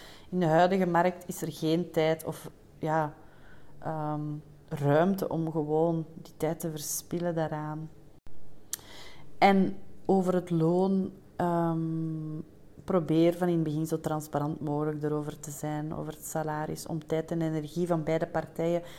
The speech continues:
niet zinloos te verliezen. Zo zien we vaak voorbeelden dat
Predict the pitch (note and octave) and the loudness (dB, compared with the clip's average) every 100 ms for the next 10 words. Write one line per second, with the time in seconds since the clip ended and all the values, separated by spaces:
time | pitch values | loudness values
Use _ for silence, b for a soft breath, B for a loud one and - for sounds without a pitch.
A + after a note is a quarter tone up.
0 | B B - F3+ F3+ - E3+ E3+ E3 E3 | B B 0 0 0 0 4 4 4 0
1 | - - - D#3+ D#3+ D#3 D#3+ D#3+ E3 D#3+ | -6 -6 -4 -4 -4 -2 -2 0 0 -2
2 | B B B B B - - G3 F#3+ G3 | B B B B B -6 4 4 6 6
3 | G#3+ F#3 F3 F#3 F#3+ - - F3 G#3+ A3+ | 6 6 6 6 6 -2 0 4 4 6
4 | A3 A3+ A#3 A#3+ A#3+ - F3+ F3+ - | 4 4 4 2 2 0 -2 -2 -8